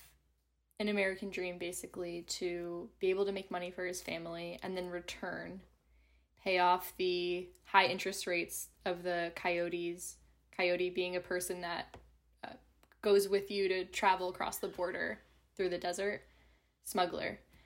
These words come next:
And, and you write about, like, immigrants' mental health in this country, especially in this piece. So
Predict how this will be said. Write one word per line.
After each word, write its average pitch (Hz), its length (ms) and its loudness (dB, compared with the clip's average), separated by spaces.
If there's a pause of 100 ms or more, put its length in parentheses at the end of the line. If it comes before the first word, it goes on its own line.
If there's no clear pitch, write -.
(1000)
And, 233 120 4
and 233 160 8
you 240 100 8
write 254 140 6
about, 240 240 4
like, 190 260 0
immigrants' 196 680 0
mental 180 340 -2
health 185 500 -8
in 185 100 -8
this 175 140 -6
country, 175 340 -6
especially 180 840 -4
in 196 120 -8
this 185 200 -6
piece. - 480 -4 (120)
So 196 640 2